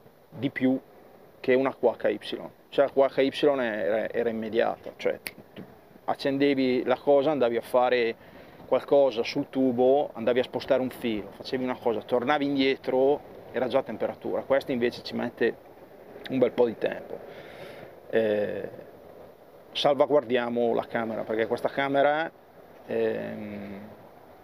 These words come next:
non costa mille euro, ma ne costa molti di più. Qui si parla di, eh, duemilatrecento euro di camera e,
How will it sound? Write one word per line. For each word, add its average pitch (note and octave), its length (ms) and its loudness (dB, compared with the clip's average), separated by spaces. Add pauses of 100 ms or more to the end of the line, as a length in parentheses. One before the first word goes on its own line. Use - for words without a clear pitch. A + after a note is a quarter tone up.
(120)
non D3 220 -2
costa C#3+ 300 0
mille B2 360 0
euro, B2 260 4
ma B2+ 100 0
ne A#2 100 -4
costa A#2 240 -2
molti A2+ 260 -4
di G#2+ 120 -8
più. - 220 -8 (800)
Qui C#3 100 2
si C3+ 140 2
parla C3 440 2
di, A#2+ 380 0 (680)
eh, G#2+ 520 -4
duemilatrecento B2+ 840 0
euro A#2+ 180 2
di A2+ 100 -2
camera C3 580 0 (2500)
e, G#2 520 -2